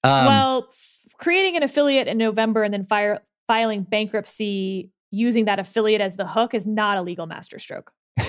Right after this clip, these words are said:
Speaker 2: So, chucking that
Speaker 1: Okay,
Speaker 2: right
Speaker 1: you're,
Speaker 2: off the
Speaker 1: you're
Speaker 2: bat.
Speaker 1: laying down a marker. You're laying
Speaker 2: I
Speaker 1: down
Speaker 2: am.
Speaker 1: a marker. <laughs> Okay.
Speaker 2: I am. Now,
Speaker 1: <laughs>
Speaker 2: but, like, I, I, you know, you could have a situation where the creditors actually also, all of them, I suppose,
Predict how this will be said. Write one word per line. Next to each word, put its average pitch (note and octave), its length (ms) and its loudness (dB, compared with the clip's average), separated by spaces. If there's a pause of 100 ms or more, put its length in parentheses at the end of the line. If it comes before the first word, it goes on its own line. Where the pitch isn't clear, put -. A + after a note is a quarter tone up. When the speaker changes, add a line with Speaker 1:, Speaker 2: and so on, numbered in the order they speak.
(1160)
Speaker 2:
So, - 240 -2 (720)
chucking D4+ 260 4
that D3 140 8
Speaker 1:
Okay, C#3 80 6
Speaker 2:
right - 100 2
Speaker 1:
you're, D#3+ 140 6
Speaker 2:
off - 60 0
the A3+ 60 2
Speaker 1:
you're G#3 120 8
Speaker 2:
bat. C4 60 6
Speaker 1:
laying B3 180 6
down G3+ 180 4
a E3 60 4
marker. D#3 480 0
You're D3+ 160 2
laying E3 260 4
Speaker 2:
I - 20 2
Speaker 1:
down C3 160 2
Speaker 2:
am. - 20 2
Speaker 1:
a - 20 2
marker. A2 460 -2 (100)
<laughs> - 100 -8 (100)
Okay. - 480 0
Speaker 2:
I G#3 100 -6
am. G3 160 -2
Now, F4+ 260 2
Speaker 1:
<laughs> G3+ 120 2 (140)
Speaker 2:
but, C4+ 320 0 (220)
like, F#3+ 280 -4
I, G#3+ 260 -6 (180)
I, G#3+ 60 -10 (260)
you C#4+ 100 -2
know, A3+ 80 0
you A#3 160 -2
could F#4 220 0
have E4 100 0
a - 20 -8
situation C4+ 440 -2
where A3+ 100 -2
the F3 60 -6
creditors G3+ 560 -4
actually F#3+ 340 -6
also, G3+ 400 -2
all D4+ 240 2
of A3 140 -2
them, F3 180 -8
I D#3+ 80 -10
suppose, F3+ 720 -10